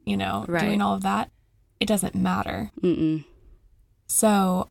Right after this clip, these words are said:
Speaker 1: I am always looking for friends that not only say the right things, but are doing the right things.
Speaker 2: Mm-hmm.
Speaker 1: And not that they're killing it one hundred percent of the time. None of us are. But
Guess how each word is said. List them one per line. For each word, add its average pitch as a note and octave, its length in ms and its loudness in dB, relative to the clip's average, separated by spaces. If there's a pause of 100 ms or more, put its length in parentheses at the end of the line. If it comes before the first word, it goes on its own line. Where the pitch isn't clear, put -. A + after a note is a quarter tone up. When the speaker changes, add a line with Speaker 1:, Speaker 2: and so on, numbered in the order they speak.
Speaker 1:
I G3 300 2
am G3+ 300 2
always G3+ 340 4
looking G3 300 0
for G3 160 -2
friends F3+ 520 0
that - 160 -6
not G3 260 4
only G3 760 2
say F#3+ 320 0
the G#3 100 0
right A3 260 -2
things, A#3+ 440 0
but - 220 -2 (200)
are F3+ 180 0 (320)
doing G3 360 4
the G3 100 0
right G3 320 -2
things. - 480 -4 (120)
Speaker 2:
Mm-hmm. D3 300 -2
Speaker 1:
And G3 560 0 (880)
not C4 300 0
that E4 140 -4
they're G#3+ 400 2 (1000)
killing G3 320 0
it - 80 0
one F3+ 120 0
hundred F#3 220 0
percent F#3+ 240 -2
of G3+ 60 -2
the G#3 60 -2
time. G3+ 400 -4
None G#3 180 2
of - 80 0
us - 140 -2
are. - 280 0 (560)
But G#3 400 2